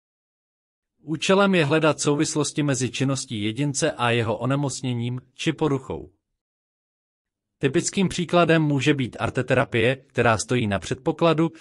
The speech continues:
že jedinec do své výtvarné tvorby promítá svoje vnitřní pochody.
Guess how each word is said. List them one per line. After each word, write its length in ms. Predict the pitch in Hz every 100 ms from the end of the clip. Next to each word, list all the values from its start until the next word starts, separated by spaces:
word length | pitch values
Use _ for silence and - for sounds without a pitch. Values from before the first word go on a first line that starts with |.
| _
že 200 | 107 123
jedinec 580 | 120 127 165 208 196 -
do 120 | 147
své 280 | 143 147 127
výtvarné 540 | 139 123 147 151 147 143
tvorby 400 | 131 143 139 143
promítá 540 | 123 127 123 127 113
svoje 360 | - 110 101 90
vnitřní 420 | 95 120 - 139
pochody. 480 | 131 - 104 80